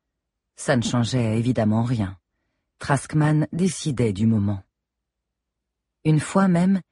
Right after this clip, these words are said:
il entra, noir de colère, et embarqua tout ce qu'il lui avait donné sans qu'elle en comprenne la raison. Après quoi il renvoya les livres au compte-gouttes par l'ouverture, tel un maître offrant des friandises à son animal de compagnie.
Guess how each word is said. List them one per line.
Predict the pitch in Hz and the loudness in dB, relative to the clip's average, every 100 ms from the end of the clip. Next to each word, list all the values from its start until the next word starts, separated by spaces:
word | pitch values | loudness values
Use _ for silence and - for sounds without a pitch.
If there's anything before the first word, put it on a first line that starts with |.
| _ _ | _ _
il | 214 202 | 2 2
entra, | 160 - 117 101 - _ _ - | 2 -4 -8 -10 -14 _ _ 0
noir | 156 180 160 | 4 4 2
de | 147 | -2
colère, | 147 139 117 98 107 - _ _ _ - | -2 0 0 -4 -10 -20 _ _ _ -2
et | 165 | 2
embarqua | 165 165 - 190 | 2 2 0 -2
tout | - - | -2 -4
ce | 240 208 | -4 -4
qu'il | - 185 | -2 0
lui | 170 165 | 4 4
avait | 151 151 | 2 0
donné | 165 170 180 - | 2 2 2 -2
sans | - 220 | 0 0
qu'elle | - 180 | 2 2
en | |
comprenne | 160 151 - 123 | 2 0 0 2
la | 123 | 2
raison. | 107 107 - - - _ _ _ _ _ _ _ _ _ _ - | 0 -4 -8 -12 -16 _ _ _ _ _ _ _ _ _ _ -4
Après | 143 - 127 | -2 -2 -2
quoi | - 170 | 2 2
il | 151 | 2
renvoya | 143 147 139 143 151 | 2 2 2 2 2
les | 139 | 2
livres | 135 160 127 | 0 0 -2
au | 131 | -4
compte-gouttes | - 165 143 139 143 - | 0 0 2 -2 -4 -2
par | 185 151 | -2 0
l'ouverture, | 135 123 110 - 117 131 - _ _ _ _ _ | 0 -2 -4 -6 -6 -4 -8 _ _ _ _ _
tel | 147 139 | 0 2
un | 135 | 2
maître | 143 151 151 - - | 2 0 -2 -8 -4
offrant | 165 - 147 143 | -4 -2 0 0
des | 139 | 0
friandises | - 165 143 139 156 160 127 - | -2 0 2 0 0 -4 -6 -4
à | 185 | -4
son | - 165 | 0 2
animal | 151 143 127 113 123 | 4 4 2 2 0
de | 135 | -2
compagnie. | 135 113 110 92 - | -2 0 -2 -2 -6